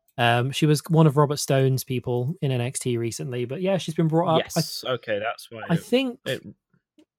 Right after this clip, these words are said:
Speaker 1: 'cause Vince went to the Performance Center a few weeks ago, that was reported on, to kind of look over things and see how people were getting on.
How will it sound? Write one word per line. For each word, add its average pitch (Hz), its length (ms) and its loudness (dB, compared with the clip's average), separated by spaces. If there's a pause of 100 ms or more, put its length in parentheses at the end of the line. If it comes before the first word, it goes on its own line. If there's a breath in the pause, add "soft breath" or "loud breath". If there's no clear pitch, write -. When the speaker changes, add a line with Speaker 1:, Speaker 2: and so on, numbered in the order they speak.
Speaker 1:
'cause 190 300 0
Vince 208 480 2
went 190 520 0
to 185 360 2
the 156 80 -2
Performance 185 440 2
Center 156 200 2
a 131 60 -2
few 143 180 0
weeks 147 220 0
ago, 127 220 2
that 127 160 0
was 127 100 -6
reported 127 380 -4
on, 120 380 -2
to - 100 -16
kind 127 180 -2
of 117 100 -4
look 123 200 -2
over 123 220 0
things 123 280 -4
and 117 100 -4
see 135 120 -4
how 120 80 -4
people 127 240 -4
were 120 60 -2
getting 127 240 -2
on. 123 200 -2